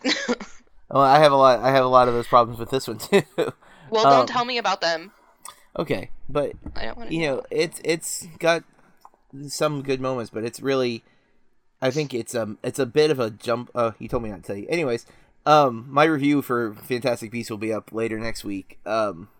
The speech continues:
Speaker 2: I still have some reviews coming up on book reviews dot com from these other movies that I just listed.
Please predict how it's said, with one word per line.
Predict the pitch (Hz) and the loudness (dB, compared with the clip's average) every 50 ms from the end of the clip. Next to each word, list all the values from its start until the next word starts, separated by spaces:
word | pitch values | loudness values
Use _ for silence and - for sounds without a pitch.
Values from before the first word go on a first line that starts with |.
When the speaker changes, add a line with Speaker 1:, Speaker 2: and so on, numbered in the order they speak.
| _ _ - | _ _ -6
Speaker 2:
I | 120 117 | -6 -6
still | - 135 127 | -2 0 0
have | 120 110 | 0 -2
some | - 113 117 | -4 -10 -8
reviews | 113 110 104 104 117 113 107 - _ _ - | -8 -10 -8 -8 -8 -8 -8 -12 _ _ -10
coming | - 131 123 120 117 | -8 -6 -6 -4 -4
up | 120 117 - - | -4 -4 -4 -4
on | - 127 123 117 | -6 -6 -4 -4
book | 127 113 - | -6 -8 -8
reviews | 117 113 117 113 | -10 -10 -10 -8
dot | 117 110 113 - | -8 -8 -6 -6
com | 127 120 117 117 113 - _ _ _ _ _ _ _ - | -6 -4 -4 -6 -8 -12 _ _ _ _ _ _ _ -4
from | - 135 135 | -2 -2 0
these | 127 123 120 | 0 0 0
other | 139 139 139 | 2 0 0
movies | 143 143 139 143 135 131 | 0 -2 -2 -2 0 0
that | 131 120 | 0 0
I | 120 117 117 | 0 -2 -2
just | 117 131 123 - - | -4 -8 -10 -6 -4
listed. | 131 147 147 - - 156 156 156 151 | -4 -4 -4 -6 -8 -8 -8 -8 -12